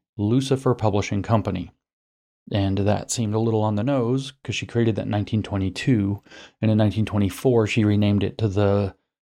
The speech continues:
uh, Lucius Publishing Company. And then sometime not long after, it started to receive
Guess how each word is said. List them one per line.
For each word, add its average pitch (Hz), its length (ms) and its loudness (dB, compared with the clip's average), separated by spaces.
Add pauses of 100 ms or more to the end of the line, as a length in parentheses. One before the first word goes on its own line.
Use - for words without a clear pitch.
uh, 101 320 2
Lucius 123 920 0 (220)
Publishing 107 460 0
Company. 98 520 -2
And 104 160 -2
then 101 120 0
sometime 101 420 0
not 95 200 -2
long 92 160 -2
after, 113 460 2 (340)
it 110 80 0
started 107 300 2
to 107 60 2
receive 98 420 0